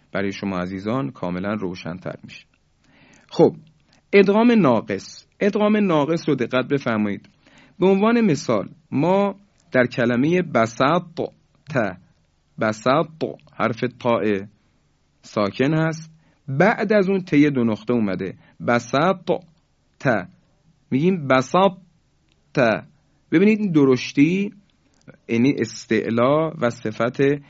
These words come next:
اطباق تا، ته دسته دار، چون قوی‌تر هست و از ته دو نقطه قوی‌تره. درسته که در تا می‌خوایم ادغام بکنیم باید ته دو نقطه رو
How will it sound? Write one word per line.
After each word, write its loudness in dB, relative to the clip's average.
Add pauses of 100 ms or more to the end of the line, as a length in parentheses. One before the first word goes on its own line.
(260)
اطباق 0 (920)
تا، 2 (100)
ته 2
دسته -2
دار، -2 (280)
چون -2
قوی‌تر 0
هست -4
و -6
از -6
ته 0
دو -4
نقطه -4
قوی‌تره. -2 (380)
درسته 4
که 4
در 2 (120)
تا -2
می‌خوایم 0
ادغام 0
بکنیم -2 (220)
باید 2
ته -4 (140)
دو -2
نقطه -4
رو -2